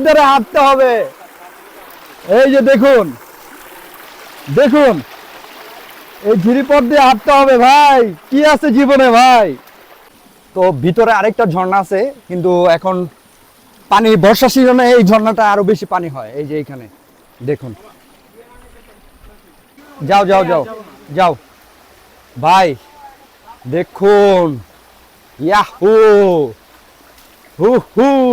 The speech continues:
ভয়ঙ্কর রাস্তায় যাচ্ছি, মরণ ফাঁদ, মরণ ফাঁদ, দেখুন, একদম মরণ ফাঁদ। এই যে দেখ, উফ,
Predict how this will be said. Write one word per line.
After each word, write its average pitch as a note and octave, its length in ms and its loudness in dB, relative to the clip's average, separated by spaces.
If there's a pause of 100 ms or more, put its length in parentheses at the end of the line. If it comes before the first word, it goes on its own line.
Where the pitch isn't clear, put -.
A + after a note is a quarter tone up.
(2250)
ভয়ঙ্কর G#3+ 760 0
রাস্তায় F#3+ 380 0
যাচ্ছি, E3+ 340 -4 (840)
মরণ C4+ 300 2 (120)
ফাঁদ, F#3+ 300 2 (2000)
মরণ D4+ 340 2 (140)
ফাঁদ, A#3+ 260 2 (140)
দেখুন, G#3 320 0 (2000)
একদম D#3 280 -4 (100)
মরণ F3 300 -4
ফাঁদ। C#3+ 180 -8 (160)
এই F3+ 140 -4
যে D#3+ 140 -10
দেখ, E3 100 -12 (440)
উফ, D#3+ 120 -6